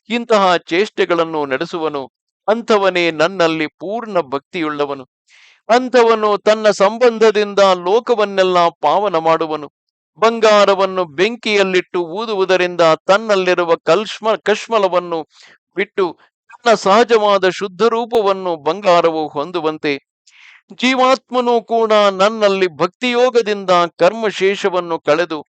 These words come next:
ಶುದ್ಧವಾದ ಸಹಜ ಸ್ವರೂಪವನ್ನು ಹೊಂದುವನು. ರೋಗ ಪೀಡಿತವಾದ ಕಣ್ಣಿಗೆ ಔಷಧಾಂಜನವನ್ನು ಇಕ್ಕುವುದರಿಂದ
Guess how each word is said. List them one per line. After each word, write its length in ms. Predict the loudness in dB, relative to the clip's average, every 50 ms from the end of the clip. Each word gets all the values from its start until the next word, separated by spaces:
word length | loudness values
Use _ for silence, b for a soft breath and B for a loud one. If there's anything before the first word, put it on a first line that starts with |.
| _ _
ಶುದ್ಧವಾದ 840 | _ -10 -8 -8 -8 -8 -4 -2 0 0 2 2 2 2 2 2 0
ಸಹಜ 400 | 0 0 -2 -2 0 0 0 -2
ಸ್ವರೂಪವನ್ನು 920 | -4 -4 -6 -8 -8 -8 -8 -10 -10 -8 -6 -4 -4 -6 -4 -6 -8 -8
ಹೊಂದುವನು. 500 | -10 -12 -12 -10 -8 -6 -6 -6 -6 -8 -12 _ _ b b b b b b b b _ -2
ರೋಗ 340 | 0 2 4 4 4 2 2
ಪೀಡಿತವಾದ 840 | 0 0 -2 -4 -2 -2 -2 -2 -2 -2 0 2 2 2 2 2 0
ಕಣ್ಣಿಗೆ 640 | 0 _ 0 0 0 0 -4 -2 0 0 0 0 0
ಔಷಧಾಂಜನವನ್ನು 1160 | -2 -4 -4 -2 0 0 2 2 2 2 0 0 0 0 2 2 2 0 -2 -2 -4 -6 -6
ಇಕ್ಕುವುದರಿಂದ 760 | -6 -6 -8 -10 _ -8 -6 -4 -2 0 0 0 -2 0 0